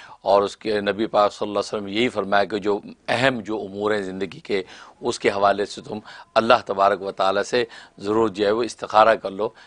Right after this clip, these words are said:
यानी खे-, तलब खैर, तलब खैर यानी अल्लाह तबारक व ताला की तरफ रुजू करके ज़रूर मांग लो। बाकी ये कहना कि नबी करीम सल्लल्लाहु अलैहि वसल्लम ने कभी इस्तिखारा नहीं किया,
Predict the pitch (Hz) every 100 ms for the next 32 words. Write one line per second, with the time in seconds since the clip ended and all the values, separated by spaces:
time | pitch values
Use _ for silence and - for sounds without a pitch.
0 | _ 107 107 - 120 - 113 110 113 -
1 | 113 104 - _ _ _ _ 117 117 110
2 | 107 110 110 107 107 110 107 110 104 98
3 | 98 101 98 95 95 98 92 95 95 92
4 | 95 - 95 98 95 - - _ 92 107
5 | 110 101 98 98 98 95 _ _ _ _
6 | _ _ _ - - - 120 120 123 117
7 | 135 143 135 135 127 120 117 127 117 127
8 | 117 117 113 113 113 - 113 117 120 -
9 | 107 117 - 113 113 113 117 101 110